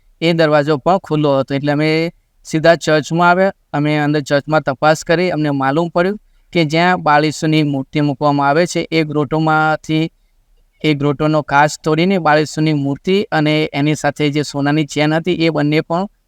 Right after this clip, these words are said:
ત્યાં મળ્યા નહીં. એટલે તરત જ અમે સો નંબર ડાયલ કરી અને પોલીસને જાણ કરી અને નવ ને દસની આસપાસ પોલીસ તરત આવી. ત્યારબાદ અમે ઇન્ક્વાયરી કરી અને અમારે સી સી ટી વી કેમેરા ચર્ચમાં અને કમ્પાઉન્ડમાં લાગેલા છે.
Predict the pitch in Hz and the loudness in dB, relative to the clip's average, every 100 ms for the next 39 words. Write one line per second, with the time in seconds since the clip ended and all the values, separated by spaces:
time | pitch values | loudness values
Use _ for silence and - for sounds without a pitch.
0 | _ 175 165 165 - 139 139 143 147 151 | _ 0 2 0 -4 -4 -2 0 0 0
1 | 143 143 151 - 165 170 175 185 180 147 | -2 -4 -4 0 2 2 2 0 0 -2
2 | 156 160 151 151 147 151 160 147 143 151 | 0 0 -2 -2 0 0 0 0 2 0
3 | 151 160 202 226 _ _ _ - 151 151 | 0 -2 -2 -6 _ _ _ -2 -2 -2
4 | 147 147 139 160 139 139 147 143 165 190 | -2 -2 -2 -2 0 0 0 0 0 -2
5 | - - 143 143 147 156 165 170 170 156 | -6 -4 -2 0 2 2 2 0 -2 0
6 | 147 - 156 151 139 - 156 151 - 151 | 0 0 -2 0 -2 0 0 0 -4 -2
7 | 151 - 151 151 139 143 196 _ _ _ | -2 0 0 2 0 -2 -4 _ _ _
8 | _ 160 160 165 165 170 151 147 147 151 | _ 2 2 2 2 0 0 -2 0 0
9 | 165 165 170 170 190 156 156 160 160 143 | 2 -2 -2 0 0 -2 -2 -4 -6 -4
10 | 147 147 151 - 147 175 165 165 156 143 | 0 0 -2 -4 -10 -6 -2 0 0 0
11 | 147 151 135 147 135 151 147 147 143 135 | 2 0 0 -2 -2 -2 -2 -2 -2 -2
12 | 147 147 147 139 131 160 180 180 | -2 0 0 0 0 2 2 2